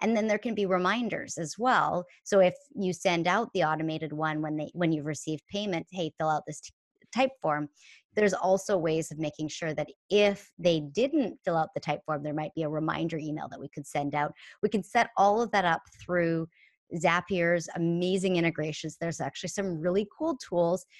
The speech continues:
also inside MailChimp that a lot of people don't know about. And what I'm gonna do is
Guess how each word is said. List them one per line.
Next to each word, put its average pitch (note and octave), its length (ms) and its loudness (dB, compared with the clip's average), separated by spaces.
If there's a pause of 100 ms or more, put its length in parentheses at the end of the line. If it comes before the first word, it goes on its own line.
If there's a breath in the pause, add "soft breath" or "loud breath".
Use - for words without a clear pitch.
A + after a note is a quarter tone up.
(280 soft breath)
also G3 320 4
inside E3+ 380 0
MailChimp D#3+ 600 0
that E3 80 -2
a D#3 80 0
lot D3+ 340 0
of E3+ 60 -2
people F3 220 -4
don't D#3+ 240 0
know D#3 160 -4
about. - 300 -6 (1000)
And G3 120 2
what F#3 120 6
I'm F3+ 120 4
gonna E3+ 220 0 (200)
do A3+ 340 6
is F3+ 320 4